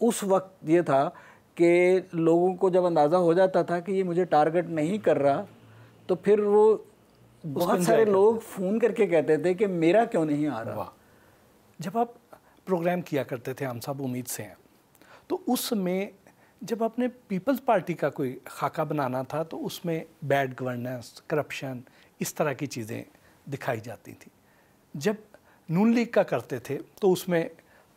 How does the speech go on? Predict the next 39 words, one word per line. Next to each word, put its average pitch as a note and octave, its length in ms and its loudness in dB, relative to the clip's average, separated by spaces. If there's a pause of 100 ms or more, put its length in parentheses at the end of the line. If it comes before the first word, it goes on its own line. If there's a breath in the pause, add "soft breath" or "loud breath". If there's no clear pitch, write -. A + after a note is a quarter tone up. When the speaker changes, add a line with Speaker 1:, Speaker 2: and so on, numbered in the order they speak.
(160)
Speaker 2:
उम, E3 160 -4 (340)
तकरीर F3 300 2
करनी D#3 360 0
है, D3+ 380 2 (300 loud breath)
हाथ D3+ 340 2
मार D3+ 200 2
के E3 120 -4
माइक D3 340 -2
गिरा C#3+ 220 0
देना D3 260 -2
है, - 200 -4
इस - 180 -6
तरह D#3+ 180 0
की C#3+ 120 -10
चीज़ B2+ 260 -8
होती A#2 220 -8
थी। - 160 -20 (640 soft breath)
तो C4 80 4
बज़ाहिर D#3 540 0
तो A#3+ 160 0
बैलेंस F3 360 0
हो E3 100 2
जाता G3 320 0
था, - 220 -14 (300 loud breath)
लेकिन A3 380 0
मैसेज F#3+ 640 0 (120)
बड़ा E3+ 240 2
वाज़े E3+ 320 2
चला B2+ 300 -2
जाता B2+ 340 -6
था C#3+ 200 -6 (400 loud breath)
कि F#3 360 4 (260 soft breath)
इनका G#3 340 2
सिर्फ F#3 300 0
यही C#3 360 0
है F3+ 160 0
खामी। D3+ 460 -4 (380 loud breath)
तो C4 80 -2
क्या A3 540 2